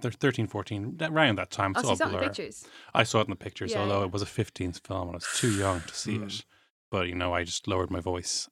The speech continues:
Speaker 1: and, you know, I looked very serious. I think I
Speaker 3: Yeah.
Speaker 1: carried an Irish Times under my, under my arm to make myself look very grown up.
Speaker 3: Yeah.
Speaker 1: It's just like getting out of jury duty.
Speaker 3: Yeah, yeah.
Speaker 2: You squirreled in. Were you nervous?
Speaker 1: Absolutely.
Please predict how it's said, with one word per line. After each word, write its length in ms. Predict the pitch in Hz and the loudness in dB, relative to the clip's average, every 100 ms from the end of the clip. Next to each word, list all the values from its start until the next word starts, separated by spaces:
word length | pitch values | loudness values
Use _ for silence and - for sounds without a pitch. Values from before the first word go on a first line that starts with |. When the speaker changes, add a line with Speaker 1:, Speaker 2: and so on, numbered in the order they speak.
| - | -6
Speaker 1:
and, 460 | 104 87 85 82 | -4 -2 -4 -6
you 100 | 98 92 | -6 -4
know, 80 | |
I 60 | 87 | -4
looked 160 | 87 - | -8 -8
very 160 | 104 | -6
serious. 540 | 92 - 95 92 92 - | -4 -4 -2 -2 -2 -4
I 20 | |
think 200 | - 92 | -6 -4
I 60 | 92 | -4
Speaker 3:
Yeah. 40 | |
Speaker 1:
carried 260 | 92 107 95 | -4 -4 -2
an 60 | 92 | -4
Irish 240 | 90 - | -6 -8
Times 260 | - 90 92 | -10 -10 -8
under 120 | 87 | -8
my, 200 | 90 87 87 - | -8 -10 -12 -14
under 160 | 107 87 | -12 -6
my 100 | 98 | -4
arm 320 | 95 95 95 87 | 2 4 4 2
to 120 | 160 | 0
make 100 | 101 | -2
myself 260 | 95 101 101 | -2 -6 -6
look 120 | - | -8
very 180 | 98 87 | -10 -10
grown 260 | - 98 92 | -4 -2 0
up. 160 | 98 - | -2 -2
Speaker 3:
Yeah. 140 | 90 90 - - | -6 -6 -10 -4
Speaker 1:
It's 80 | 147 | -2
just 120 | 165 | 0
like 80 | 120 | 2
getting 140 | 95 | 2
out 80 | 87 | 2
of 60 | 87 | 0
jury 200 | 98 92 | 0 -2
duty. 280 | 95 87 85 _ _ _ | -2 -6 -8 _ _ _
Speaker 3:
Yeah, 160 | 120 98 | 2 4
yeah. 120 | 98 - _ _ _ _ _ _ _ _ | 2 0 _ _ _ _ _ _ _ _
Speaker 2:
You 80 | 160 | -14
squirreled 440 | 165 - 185 180 175 | -14 -8 -4 -2 -2
in. 240 | 170 180 - _ | -4 -4 -10 _
Were 80 | - | 0
you 60 | 196 | 6
nervous? 280 | 185 220 - | 8 6 0
Speaker 1:
Absolutely. 240 | 98 - | -8 -16